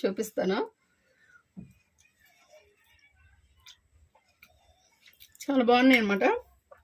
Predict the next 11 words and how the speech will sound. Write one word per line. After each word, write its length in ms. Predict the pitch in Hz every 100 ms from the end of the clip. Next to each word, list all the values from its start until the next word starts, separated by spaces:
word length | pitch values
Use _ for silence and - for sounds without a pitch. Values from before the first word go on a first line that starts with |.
| _ _ - - -
దీంట్లో 380 | 233 254 247 247
సిరప్ 380 | 262 269 320 311
అయితే 360 | 262 285 466 440 240 190 - - _ _ _ _ _ _ _
మా 160 | 233 240
వాడు 300 | 240 262 247 202 196 - - _ - - - - - - - - 294
అంటే 140 | 339
ఎక్కువైతే 500 | 247 254 359 370 294
లేదులేండి, 640 | 233 233 247 220 190 254 554 - - 240
పంచదార 340 | 240 240 247
సిరప్ 440 | 208 233 208 196 208
అయితే 280 | 190 330